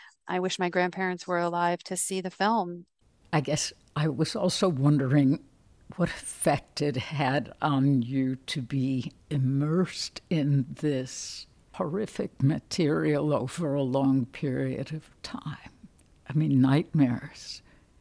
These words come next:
Speaker 1: Very, very sad, very frightening time in history. I think also gave us energy because it felt so urgently important and the world around us was changing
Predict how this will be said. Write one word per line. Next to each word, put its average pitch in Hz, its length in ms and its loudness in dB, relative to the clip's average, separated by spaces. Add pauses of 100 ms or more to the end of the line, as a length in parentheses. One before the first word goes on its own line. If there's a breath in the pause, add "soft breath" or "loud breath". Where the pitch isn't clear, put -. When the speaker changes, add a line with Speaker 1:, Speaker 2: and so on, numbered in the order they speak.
Speaker 1:
Very, 170 340 4
very 170 340 -2
sad, 156 460 -2
very 156 580 -2 (320 loud breath)
frightening 151 560 0
time 160 380 -2
in 156 120 -4
history. 160 600 -4 (380 loud breath)
I 170 100 -4
think 156 260 -4
also 165 440 2 (100)
gave 175 200 -2
us 170 180 -4
energy 175 420 -2
because 175 340 -2
it - 140 -6
felt 160 300 0
so 170 340 -2
urgently 160 440 -6
important 156 520 -4
and 160 100 -4
the 165 80 -4
world 156 300 0
around 151 340 -2
us - 160 -6
was 165 160 -6
changing 160 680 -6